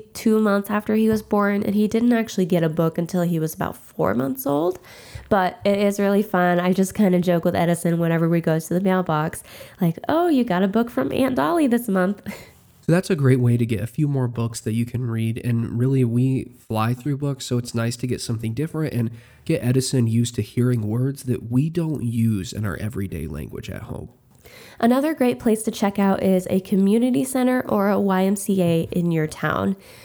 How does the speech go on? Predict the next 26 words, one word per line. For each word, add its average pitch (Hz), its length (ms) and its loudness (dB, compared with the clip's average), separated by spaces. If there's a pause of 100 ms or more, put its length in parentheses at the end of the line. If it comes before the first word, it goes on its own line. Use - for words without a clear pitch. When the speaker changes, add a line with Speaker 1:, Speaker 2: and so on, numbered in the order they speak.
(140)
Speaker 1:
So 202 220 2
we 233 160 2
found 285 240 2
a 285 60 2
community 214 520 2
center 185 380 2
close 190 400 -2
to - 180 -4
us 175 320 0 (300)
that 180 160 0
has 185 260 0
a - 80 -2
very 196 320 2
nice 254 360 0
indoor 202 340 2
pool 170 460 2
where 180 180 2
we 180 100 0
can 180 200 -2
swim 202 300 0
with 226 120 0
Edison 190 540 0
in 185 180 2
a 185 80 2
controlled 165 500 -2
environment. 143 540 -2